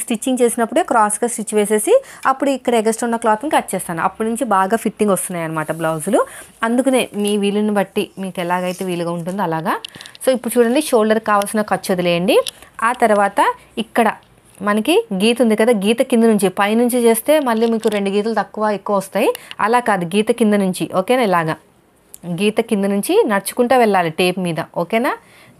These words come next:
గీత కింద నుంచి ఇలాగా నడుచుకుంటూ వెళ్ళాలి. నాకు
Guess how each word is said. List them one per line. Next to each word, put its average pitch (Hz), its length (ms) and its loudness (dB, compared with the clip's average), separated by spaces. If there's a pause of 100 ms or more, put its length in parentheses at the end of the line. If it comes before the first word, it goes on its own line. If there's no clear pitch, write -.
గీత 214 200 0 (100)
కింద 208 220 0
నుంచి 214 200 -4
ఇలాగా 196 260 0 (100)
నడుచుకుంటూ 202 440 -2 (100)
వెళ్ళాలి. 170 380 0 (1000)
నాకు 196 220 -4